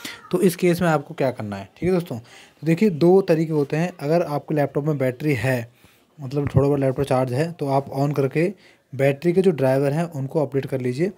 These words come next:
Update करने का तरीका यही है कि आपको पहले उन्हें uninstall करना होगा, control panel में जाकर, और फिर वहाँ पर देखिए battery में जाएंगे तो यहाँ पर लिखा होगा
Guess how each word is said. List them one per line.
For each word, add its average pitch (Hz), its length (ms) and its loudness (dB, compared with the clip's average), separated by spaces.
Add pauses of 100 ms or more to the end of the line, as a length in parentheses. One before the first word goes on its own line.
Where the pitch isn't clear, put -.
(600)
Update 156 260 2
करने 175 200 4
का 180 80 2
तरीका 156 300 2
यही 151 240 2
है 165 140 2
कि 170 140 -4
आपको 135 300 -2
पहले 139 280 0
उन्हें 143 280 0
uninstall 139 560 -2
करना 135 200 0
होगा, 131 200 2 (480)
control 139 340 -2
panel 135 280 -4
में 139 120 0
जाकर, 139 360 -2 (560)
और 127 260 2
फिर 143 260 2
वहाँ 127 200 0
पर 131 200 -4
देखिए 131 360 -2
battery 131 400 -2
में 139 100 -2
जाएंगे 127 320 0
तो - 680 -14
यहाँ 139 120 2
पर 151 100 -2
लिखा 143 200 2
होगा 160 280 2